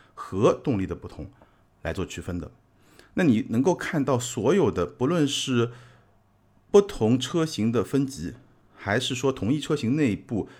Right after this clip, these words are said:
高低配的区分，所有的这么一些区分的因素，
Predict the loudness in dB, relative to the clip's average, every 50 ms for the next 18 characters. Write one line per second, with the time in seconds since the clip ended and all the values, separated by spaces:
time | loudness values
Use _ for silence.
0 | -20 _ -2 2 2 2 2 2 -2 -8 -6 -2 0 0 0 0 -2 -4 -4 -6
1 | -8 -6 -2 -2 -4 -4 -4 -12 -20 -20 -20 -14 -12 -8 -4 0 2 4 4 4
2 | 4 4 2 0 -2 -4 -6 -18 _ _ _ _ _ -2 0 2 2 2 0 -4
3 | -6 -6 -4 0 2 2 0 0 -4 -14 _ _ _ -16 -14 -6 -4 -4 -2 0
4 | 0 0 2 2 0 0 0 -2 -2 -4 -6 -6 -8 -8 -8 -10